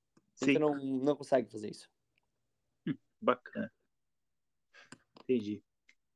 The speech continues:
Speaker 2: É, deixa eu só ver, eh, mais uma coisa que eu tava pensando aqui. Essas, essas setecentas e cinquenta mil garrafas aí, como é que vocês fazem a distribuição, vendem? Como é que vocês
Speaker 1: Ah,
Speaker 2: fazem?
Speaker 1: boa.
Speaker 2: Como é,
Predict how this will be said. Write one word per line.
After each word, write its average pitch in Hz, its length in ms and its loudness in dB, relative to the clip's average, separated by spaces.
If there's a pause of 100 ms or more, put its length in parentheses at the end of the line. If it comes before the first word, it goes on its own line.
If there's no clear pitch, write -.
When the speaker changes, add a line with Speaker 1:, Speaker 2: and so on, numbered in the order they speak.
(300)
Speaker 2:
É, 123 400 6
deixa 170 200 6
eu - 20 6
só 220 180 10
ver, 190 120 12
eh, 120 340 8
mais 123 180 10
uma 123 220 12
coisa 120 320 12
que - 140 -10
eu - 40 -20
tava 110 460 12 (320)
pensando 120 380 10
aqui. 139 300 10
Essas, - 580 12 (380)
essas 135 300 12
setecentas 151 680 12
e 120 360 12 (680)
cinquenta 131 440 12
mil 131 200 12
garrafas 131 560 10
aí, 147 80 12
como 208 160 10
é 240 60 12
que 220 100 8
vocês 175 360 12 (240)
fazem 143 260 12
a - 20 12
distribuição, 131 880 10
vendem? 123 560 12 (960)
Como 151 160 10
é 170 40 12
que - 60 4
vocês 196 140 12
Speaker 1:
Ah, 226 60 12
Speaker 2:
fazem? 247 160 12
Speaker 1:
boa. - 180 12
Speaker 2:
Como - 180 4
é, 147 40 6